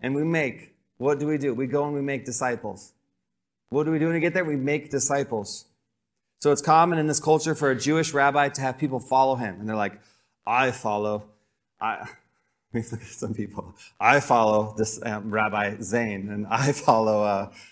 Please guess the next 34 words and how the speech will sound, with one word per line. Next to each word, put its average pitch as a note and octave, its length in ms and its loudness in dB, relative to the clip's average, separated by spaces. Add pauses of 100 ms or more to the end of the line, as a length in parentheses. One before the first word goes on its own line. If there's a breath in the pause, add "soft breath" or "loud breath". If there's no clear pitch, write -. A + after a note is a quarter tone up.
(160 loud breath)
you B2 120 -2
know, G#2+ 120 0
I A2 140 2
follow A2 320 4
Rabbi A2 440 4
Fellers, G#2+ 540 0
and A2+ 80 0
I B2+ 120 4
follow A2 400 2
Rabbi A2 440 0
Unger, A2+ 340 0
and G#2 100 -2
I C3 120 2
follow," A#2 260 2
I A#2+ 60 -2
mean, B2+ 140 0
that C#3 100 2
was A#2 220 -2
the A#2+ 160 -2
tribal C3+ 720 2
rabbi A2+ 640 2 (480 soft breath)
thing A#2 320 2
was A2 120 0
a A#2 80 4
thing. A#2+ 320 0 (320 soft breath)
But C3 160 2
they C3 120 4
weren't C#3 340 -2
baptizing C#3 500 2
them A2+ 140 0
in A2+ 80 -4
the A2 100 -4
name A2 240 -2
of G#2 180 -6